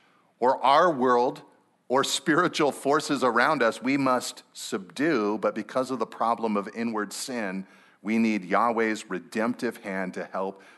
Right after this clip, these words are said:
deliver us. But his hand is there. He wants to bring us back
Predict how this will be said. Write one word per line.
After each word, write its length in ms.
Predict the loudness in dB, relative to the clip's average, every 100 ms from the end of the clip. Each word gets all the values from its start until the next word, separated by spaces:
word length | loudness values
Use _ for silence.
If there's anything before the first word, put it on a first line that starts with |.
| _
deliver 520 | -10 -6 -6 -6 -8
us. 400 | -8 -10 -14 -16 -20 _ _ _ _ -10
But 120 | -6
his 240 | -4 -6
hand 340 | -6 -6 -6 -6
is 260 | -8 -8 -6
there. 380 | -6 -6 -10 -20 _ _ _
He 100 | -6
wants 240 | -4 -6
to 100 | -10
bring 380 | -14 -12 -8 -6
us 180 | -6 -8
back 600 | -6 -4 -2 -6 -12 -20